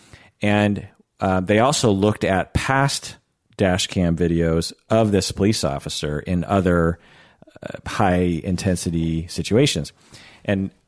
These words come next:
my hypothesis was not popular in that it didn't align with either side of the political spectrum, in that what I saw was the possibility that this guy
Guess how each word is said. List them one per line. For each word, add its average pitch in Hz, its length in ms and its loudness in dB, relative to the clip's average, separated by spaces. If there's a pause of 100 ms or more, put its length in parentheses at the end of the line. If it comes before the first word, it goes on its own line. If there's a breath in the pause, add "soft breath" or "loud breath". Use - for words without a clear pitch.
(340)
my 135 300 2
hypothesis 92 760 0
was 90 460 0
not 95 460 0
popular 87 680 0 (200)
in 90 160 -2
that 87 240 -2
it 90 220 -4
didn't 95 380 2 (380)
align 90 380 0
with 85 200 -2
either 92 560 2
side 78 440 -4
of - 100 -8
the 80 80 -10
political 92 380 -2
spectrum, 78 600 -8
in 87 140 -2
that 85 260 -2 (440 loud breath)
what 92 140 0
I 117 180 4
saw 80 480 2
was 85 420 0 (520 loud breath)
the - 80 -2
possibility 104 680 2
that 87 160 0
this 98 180 0
guy 85 520 0